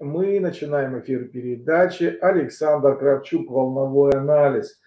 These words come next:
Ну и, конечно, специально для этой передачи мы подготовили для волн Александра Кравчука, нашего коллеги из Сан-,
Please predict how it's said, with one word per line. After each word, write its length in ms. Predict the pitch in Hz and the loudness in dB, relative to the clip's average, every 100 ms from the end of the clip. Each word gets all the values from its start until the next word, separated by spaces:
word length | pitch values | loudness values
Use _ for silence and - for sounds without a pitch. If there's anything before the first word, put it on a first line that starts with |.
| _ _ | _ _
Ну 160 | 147 156 | 0 0
и, 60 | |
конечно, 500 | - 156 175 165 - | 2 0 0 -2 -4
специально 640 | - 127 127 165 156 127 120 | -10 -10 -4 0 2 0 0
для 140 | 131 | -2
этой 180 | 120 113 | -2 -4
передачи 520 | 143 143 156 143 135 | -4 -2 0 0 0
мы 140 | 131 131 | -6 -4
подготовили 680 | 135 139 139 135 127 120 | -4 -2 -2 0 0 -4
для 260 | 117 131 131 | -4 0 2
волн 540 | 131 143 156 139 127 135 | 2 2 4 4 0 -6
Александра 760 | 123 123 - - 131 123 123 | -8 -8 -10 -8 -6 -6 -10
Кравчука, 680 | 120 123 113 - 127 180 175 | -10 -10 -12 -14 -2 2 2
нашего 360 | 135 117 123 123 | 2 -4 -6 -10
коллеги 400 | 135 135 131 120 | -4 0 0 -2
из 100 | 110 | -12
Сан-, 300 | - 127 | -8 -8